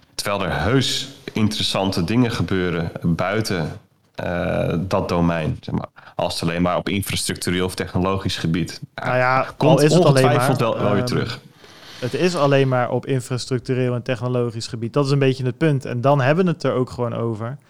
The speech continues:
Speaker 2: Ik heb gewoon geen zin meer om, eh, het over een coin te hebben, omdat die drie keer over de kop is gegaan, ja of nee, weet je wel. Dat, weet je, eh, ja.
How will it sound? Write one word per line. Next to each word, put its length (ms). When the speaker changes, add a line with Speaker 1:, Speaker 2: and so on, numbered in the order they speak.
Speaker 2:
Ik 100
heb 120
gewoon 200
geen 220
zin 200
meer 240
om, 280
eh, 400
het 180
over 260
een 120
coin 280
te 100
hebben, 300
omdat 240
die 100
drie 200
keer 140
over 220
de 60
kop 280
is 120
gegaan, 400
ja 260
of 140
nee, 240
weet 240
je 80
wel. 220
Dat, 320
weet 160
je, 100
eh, 80
ja. 300